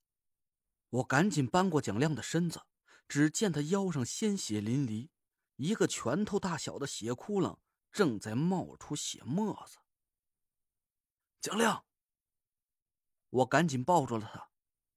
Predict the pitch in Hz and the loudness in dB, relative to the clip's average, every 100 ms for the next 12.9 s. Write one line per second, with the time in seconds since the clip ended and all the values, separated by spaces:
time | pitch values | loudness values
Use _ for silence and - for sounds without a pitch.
0 | _ _ _ - 202 - 254 190 233 233 | _ _ _ -4 -2 2 0 0 0 0
1 | 220 165 185 226 240 151 - 247 247 147 | 2 0 0 0 0 -2 0 2 2 0
2 | 104 - _ _ _ _ _ _ _ _ | -4 -12 _ _ _ _ _ _ _ _
3 | _ _ _ _ _ _ _ _ _ _ | _ _ _ _ _ _ _ _ _ _
4 | _ - 135 156 196 170 190 151 156 131 | _ 2 4 4 2 2 4 4 4 2
5 | 113 - 131 170 208 156 - - - - | 0 -2 -4 -2 -2 -2 -4 -14 -18 -20
6 | _ _ _ _ _ _ _ _ _ _ | _ _ _ _ _ _ _ _ _ _
7 | _ _ _ _ _ - 185 220 262 262 | _ _ _ _ _ -16 -14 -12 -6 -6
8 | - 302 - 330 311 - - _ _ _ | -4 -6 -4 -6 -10 -12 -20 _ _ _
9 | - - 370 - - - - _ _ _ | -20 -12 -8 -8 -8 -8 -10 _ _ _
10 | _ _ - - - 277 294 - 330 170 | _ _ -8 -8 -8 -10 -10 -6 -2 -2
11 | 131 - 247 - - - _ _ - - | -4 -12 -14 -12 -16 -18 _ _ -12 -8
12 | 302 - - 233 302 - - - - | -8 -8 -10 -10 -10 -10 -14 -16 -16